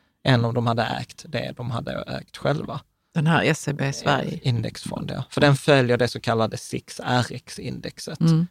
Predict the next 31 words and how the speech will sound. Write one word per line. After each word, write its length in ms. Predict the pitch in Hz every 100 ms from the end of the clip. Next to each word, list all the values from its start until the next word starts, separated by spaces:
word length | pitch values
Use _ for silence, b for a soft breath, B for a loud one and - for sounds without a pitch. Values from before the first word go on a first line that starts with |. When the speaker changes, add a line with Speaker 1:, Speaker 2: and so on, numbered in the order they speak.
| _
Speaker 1:
som 220 | - 120
är 220 | 113 113
liksom 340 | 143 - 127 113
det 220 | 110 120
mest 360 | 120 - - -
schyssta 500 | - 127 - - -
att 180 | - -
jämföra 420 | 67 - - -
med 140 | - -
i 40 |
Sverige. 340 | - - - - _ -
Speaker 2:
Mm. 200 | 160 180 B B B B _ _ _ -
Speaker 1:
Där, 500 | 147 202 170 139 165
kompletterande, 1200 | - 180 170 180 - 185 135 131 127 123 127 143 -
eh, 180 | 147 131
fond 420 | - 151 127 147
har 260 | 131 156 127
vi, 240 | 127 127 -
eh, 240 | 135 127
och 460 | - 139 131 - - 147
det 120 | 147
är 180 | 143 135
då 140 | 127
Spiltan 520 | - 147 135 - 120
Aktiefond 540 | 131 - - 131 135 117
Investmentbolag. 880 | 120 127 - 139 - - 147 147 - _ _ _ _ -
Svår- 160 | - 185
Speaker 2:
Varför 260 | 151 208 214
är 100 | 202
den 160 | 196 170
kompletterande? 840 | - 160 170 - - - 151 185